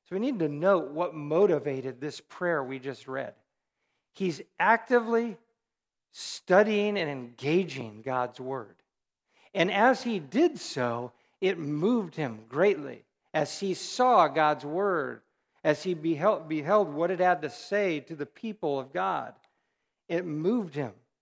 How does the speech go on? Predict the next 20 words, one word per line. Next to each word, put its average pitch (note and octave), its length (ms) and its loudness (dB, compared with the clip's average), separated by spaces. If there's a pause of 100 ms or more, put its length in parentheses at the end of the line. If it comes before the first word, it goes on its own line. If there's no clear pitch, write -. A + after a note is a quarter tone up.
(440)
He, G#3 120 2
he F#3+ 120 -2
began A#3+ 420 0
to F#3 80 2
see B3+ 380 -4
that E3+ 240 -2
God C4 240 6
has F3 160 2
a C#3 80 -6
timetable E3+ 840 -2
here. A#2+ 360 -10 (720)
He A#3+ 140 2
had B3+ 140 8
to G3+ 80 -2
take C4 340 -2
into G#3+ 180 -2
consideration G3+ 920 -2
the C#3 80 -8
prophecies E3+ 920 0 (800)
that F3 240 0